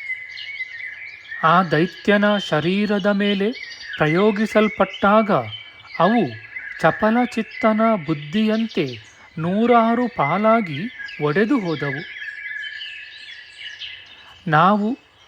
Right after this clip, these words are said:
ಮಳೆಯಲ್ಲಿ ನೆನೆದು ಮೈಯೆಲ್ಲ ಧೂಳಿನಿಂದ ಮಾಸಿರಲು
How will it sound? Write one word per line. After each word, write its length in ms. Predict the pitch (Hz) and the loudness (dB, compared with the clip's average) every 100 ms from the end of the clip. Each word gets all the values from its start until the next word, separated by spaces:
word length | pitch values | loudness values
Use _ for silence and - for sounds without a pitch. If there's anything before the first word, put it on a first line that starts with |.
| _ 165 | _ 4
ಮಳೆಯಲ್ಲಿ 640 | 156 196 220 220 220 220 | 6 6 6 4 2 0
ನೆನೆದು 520 | 160 160 202 196 214 - - - - - - - - 165 | 0 0 0 0 -4 -8 -16 -16 -16 -14 -8 -8 -6 0
ಮೈಯೆಲ್ಲ 560 | 151 196 220 226 220 214 233 - - - - 143 | 2 4 4 4 4 2 0 -6 -12 -12 -10 -2
ಧೂಳಿನಿಂದ 720 | 170 190 233 233 220 220 220 214 220 | 2 4 4 4 4 2 4 4 2
ಮಾಸಿರಲು 760 | 175 143 185 202 214 214 214 | 0 0 0 0 0 2 2